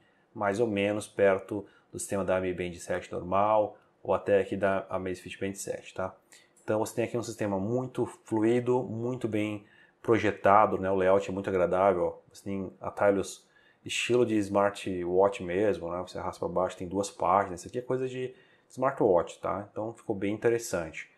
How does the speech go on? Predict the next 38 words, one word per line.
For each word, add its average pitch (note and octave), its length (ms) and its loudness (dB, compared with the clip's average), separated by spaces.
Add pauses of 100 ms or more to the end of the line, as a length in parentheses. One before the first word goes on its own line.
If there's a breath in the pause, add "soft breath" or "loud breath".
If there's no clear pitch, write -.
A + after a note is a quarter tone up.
(340 soft breath)
Pra G2+ 140 4
cima G#2+ 200 -4
tem G2+ 140 -4
as G2 100 -6
funções. C3+ 720 -4 (220)
Observe A2+ 640 2
a G#2+ 120 4
rapidez, G#2 640 2
a F2+ 40 0
fluidez G#2+ 720 2
do - 40 -12
sistema, G#2 500 -4 (640 soft breath)
né? G2 200 0
Na G2 100 0
Mi F#2+ 80 0
Band G2+ 200 0
sete G2+ 360 4
Pro G2 160 2
você F#2+ 180 0
não G2+ 140 -2
tem G2 240 -4
isso. - 140 -8
Até - 80 -4
na D3+ 120 -4
Mi C#3+ 140 -4
Band D3 80 -4
sete, C3 500 2
por G2+ 120 -8
um G2 40 -4
bom G#2 180 -2
tempo G#2+ 180 -4
ficou - 200 -6
bem G2+ 380 -2
lagada, F#2+ 480 4
bem F#2+ 180 -2
travada. G2 380 4
Aqui - 140 -4
não. F#2+ 240 -2